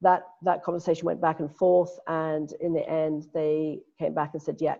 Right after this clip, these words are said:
you are al-, allowed to load as a bubble with your group." So, um, we considered our group, our, our, our ski school group,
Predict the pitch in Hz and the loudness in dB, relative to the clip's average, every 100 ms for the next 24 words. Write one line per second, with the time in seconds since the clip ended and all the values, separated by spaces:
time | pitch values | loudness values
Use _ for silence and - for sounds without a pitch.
0 | - 160 165 165 156 160 165 - 160 160 | -2 0 2 2 0 0 -2 -2 -2 2
1 | 160 151 - 170 165 151 160 - 165 170 | 2 0 -6 2 4 4 2 0 -2 -4
2 | - 156 196 233 247 - 160 160 151 160 | 0 2 4 2 0 -6 -2 -2 -2 -2
3 | 147 147 _ _ - 170 165 165 - - | -2 -2 _ _ 0 4 4 2 -16 -20
4 | _ _ _ _ - 170 170 165 156 - | _ _ _ _ -2 4 4 4 0 0
5 | 185 185 202 185 - - 170 - 180 170 | 4 6 6 2 0 -6 -6 0 2 4
6 | 156 151 151 - 180 233 254 - - 175 | 4 2 0 -2 2 2 0 -12 -12 -4
7 | 165 156 - - 147 - _ - 160 - | -2 -2 -6 -8 -8 -10 _ -6 -4 -4
8 | _ - 214 - 214 208 208 | _ -10 -8 0 0 4 4